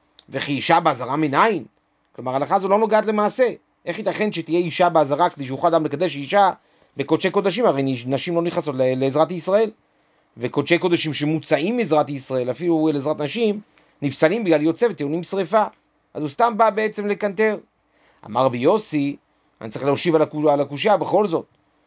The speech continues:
יאמרו, "מאיר שכב יהודה כעס, יוסי שתק. דברי תורה מה תעליה?"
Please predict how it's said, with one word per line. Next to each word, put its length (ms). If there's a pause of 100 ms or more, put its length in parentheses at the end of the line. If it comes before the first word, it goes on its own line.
(160)
יאמרו, 420
"מאיר 260
שכב 320
יהודה 180
כעס, 540
יוסי 280
שתק. 420 (580)
דברי 220
תורה 180
מה 120
תעליה?" 440